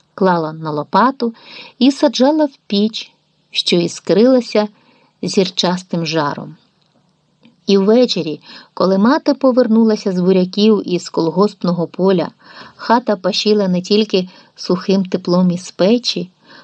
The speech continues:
а й дурманила лоскотливими пахощами свіжоспеченого хліба. Лиця старих урочисто сяяли, а тобі не терпеливилося ущипнути хліба бодай на пучку, аби причаститись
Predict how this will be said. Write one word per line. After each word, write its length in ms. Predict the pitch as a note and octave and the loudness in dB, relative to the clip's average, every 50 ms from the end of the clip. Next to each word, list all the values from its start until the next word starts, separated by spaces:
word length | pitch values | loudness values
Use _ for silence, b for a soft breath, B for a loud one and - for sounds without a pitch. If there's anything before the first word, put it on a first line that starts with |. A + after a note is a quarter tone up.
| b b | b b
а 140 | b - F3+ | b 0 2
й 80 | G3 F3+ | 2 2
дурманила 800 | E3 G3 F#3+ F#3+ F#3 F#3+ A3 B3+ C#4 C#4+ C#4 C#4 C4+ C4 B3+ | 2 2 2 4 4 4 4 4 4 4 4 4 4 4 4
лоскотливими 920 | B3 A#3 A#3+ A#3 - - - A3 - - G3+ G#3 A3+ A#3+ A#3 A3 G#3+ G#3+ G3+ G3 - | 4 2 2 0 0 -2 -4 -4 -2 0 2 2 4 4 4 2 2 0 -2 -2 -2
пахощами 800 | - F3 F3 F3+ F3+ - F3+ F3+ - - F3 E3+ E3+ E3+ E3+ - _ _ _ _ | -2 -2 -2 -2 -2 -4 -4 -4 -4 -4 -4 -4 -4 -6 -8 -10 _ _ _ _
свіжоспеченого 1080 | - - F#3 F3 F3 E3+ E3 D#3 - - - E3+ E3+ E3+ - F3+ E3 E3 D#3+ D#3+ D#3 | -8 -4 -2 0 0 0 0 -2 -2 -2 -2 -2 0 0 -2 -4 -4 -4 -4 -4 -6
хліба. 540 | - - - D3+ D3+ D3+ C#3+ - - - - _ _ _ b b b b _ _ - | -6 -8 -8 -6 -4 -4 -4 -6 -8 -12 -14 _ _ _ b b b b _ _ -2
Лиця 440 | F3+ F3+ A3 A3 A3 - F#3+ G3+ | 2 2 2 2 2 0 -2 -2
старих 560 | F#3+ - - - F#3 F#3+ G3+ G#3+ G#3+ - - B B B B B B B | -2 -4 -2 0 0 2 2 2 0 -2 -6 B B B B B B B
урочисто 720 | - F#3 F#3+ F#3+ F#3 F#3 - - G3+ F#3 F#3 - - F#3+ | -2 0 0 2 0 0 0 -2 -2 -2 -4 -4 -4 -4
сяяли, 680 | F#3 F#3 - - A#3 A#3+ A#3 F#3+ E3+ D3 - - - - _ _ - | -4 -4 -2 0 2 2 2 2 2 0 -2 -6 -10 -14 _ _ -4
а 100 | - G#3+ | -4 -2
тобі 340 | A3 - C4+ B3+ E4 F4 D#4 | 0 2 2 2 2 2 4
не 140 | C4+ C#4 | 4 2
терпеливилося 1080 | C4+ - C4+ B3+ B3 - C#4 C#4+ C#4+ D#4 E4 D4+ D4 C#4+ C4 B3+ A#3+ - - B3+ A#3 G#3+ - - | 2 2 0 0 2 2 2 2 4 4 2 4 4 4 4 4 2 2 0 0 0 -2 0 0
ущипнути 960 | A3+ A3+ - - - - B3 - - A3+ A3+ B3 C#4+ D4+ C#4+ - A#3+ A3+ G#3 | 0 0 0 0 -4 -4 -6 -2 2 4 6 6 6 4 2 2 2 2 0
хліба 540 | - - - - C#4 D#4 D#4+ A3 G3+ F#3+ F3+ | 0 -4 -4 0 2 4 4 4 4 2 2
бодай 360 | F3 F#3+ F3+ A#3 A#3 A#3 A#3+ | 2 2 2 4 4 6 6
на 140 | A#3 A#3+ A#3 | 4 4 2
пучку, 680 | - - C#4+ C#4+ C4 - - - - - - - - _ b b b b b b b b b b | 0 2 4 4 4 2 0 -6 -10 -8 -8 -8 -8 _ b b b b b b b b b b
аби 300 | - D#3+ E3 G#3 G#3+ G3+ | -4 0 2 4 2 2
причаститись 1040 | F#3+ - F3+ E3+ E3+ - F3+ E3 F3 - - - G3+ G3 G3 F#3+ F3 E3+ F3+ - | 2 -2 -4 -4 -4 -4 -6 -6 -6 -8 -6 -2 0 0 0 0 -2 -4 -4 -6